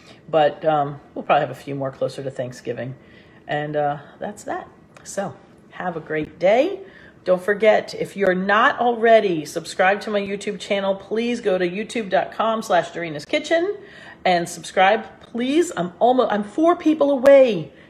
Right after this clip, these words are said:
four, not eight, <laughs> four people away from hitting nine hundred, and then I'm on my road to a thousand. So,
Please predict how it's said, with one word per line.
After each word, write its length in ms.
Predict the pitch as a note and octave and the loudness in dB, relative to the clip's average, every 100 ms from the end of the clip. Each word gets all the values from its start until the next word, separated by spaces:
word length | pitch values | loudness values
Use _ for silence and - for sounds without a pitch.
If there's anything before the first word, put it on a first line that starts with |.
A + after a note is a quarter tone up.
| - | -20
four, 380 | - A#3 D#3 C#3 | -2 2 2 2
not 200 | F#3 F3+ | -2 -2
eight, 240 | D#3+ D3+ | -4 -6
<laughs> 60 | - | -12
four 380 | - - D#4 D4 | -4 4 6 6
people 360 | - B3+ A#3+ C4 | 4 0 4 4
away 300 | A3 G#3+ G#3 | 4 2 0
from 380 | G#3 G3 F#3+ - - - - - _ _ _ _ _ _ | 2 0 -2 -8 -20 -20 -20 -20 _ _ _ _ _ _
hitting 260 | G3 G3+ F#3 | -2 0 2
nine 240 | F3 F3+ | 2 0
hundred, 540 | F3+ G#3 A3 A3 A3 - - - | 0 0 4 4 4 -8 -20 -6
and 180 | E3 F3 | -2 0
then 160 | F#3 | 2
I'm 160 | F3+ E3+ | 2 0
on 120 | F3 | 0
my 140 | F3+ E3+ | 2 2
road 260 | F3 E3 | 2 2
to 100 | - | -2
a 40 | D#3 | -4
thousand. 600 | D#3 D3 C#3+ C#3 B2+ C3 | -2 0 0 -4 -8 -12
So, 640 | - G3+ F3+ E3+ D#3+ E3 | -2 4 6 6 4 0